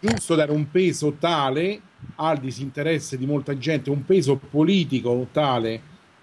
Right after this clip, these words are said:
al disinteresse di molte persone, eh, riguardo appunto a una chiamata referendaria. Quindi questa qua sarebbe una cosa importante da proporre. Eh,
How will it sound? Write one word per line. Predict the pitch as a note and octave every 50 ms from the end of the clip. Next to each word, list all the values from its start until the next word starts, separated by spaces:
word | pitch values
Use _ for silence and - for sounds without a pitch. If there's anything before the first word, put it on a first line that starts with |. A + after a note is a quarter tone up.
| _
al | C#3+ C#3 C#3
disinteresse | C3+ C#3 A#2+ C#3+ C#3 C#3+ D3 D3 E3 E3+ D#3+ - - D3
di | C#3
molte | C3+ C3+ C3+ B2 - B2+
persone, | A2+ B2 A2+ - - - E3+ E3 E3+ E3+ E3+ F3 E3+ F3 - _ _ _ _ _ _ _ _ _
eh, | - B2 B2 B2 A#2+ A#2 B2 B2+
riguardo | C3+ C3 C3 C#3+ D3+ D#3 D3 C#3 D3
appunto | B2+ - - D3+ D#3 D3+ C#3+
a | C#3
una | C3 C3
chiamata | B2 C3 C3+ C#3+ C#3+ C3+ C3+
referendaria. | C3 B2 - B2+ B2 B2 A#2 A#2 A2+ G#2+ A2 G#2+ A2 A2+ A2+ - - - - - - -
Quindi | - D3+ D3+ C#3+
questa | C3 - - -
qua | - - E3
sarebbe | D3 D3+ D3 C#3+ C3+ -
una | C3+ C3+
cosa | C3 C#3 C3 B2+
importante | B2+ - C#3 B2+ - D3+ D3 C3 C#3
da | C3 C3+ B2+
proporre. | B2+ C3+ A#2+ A#2+ C3 B2+ A#2+ A2 A2+ A2 G#2 G#2 - - - - - - - - - - -
Eh, | - D3 D3 C#3+ C3+ C3+ C3 C3 B2+ B2+ B2 B2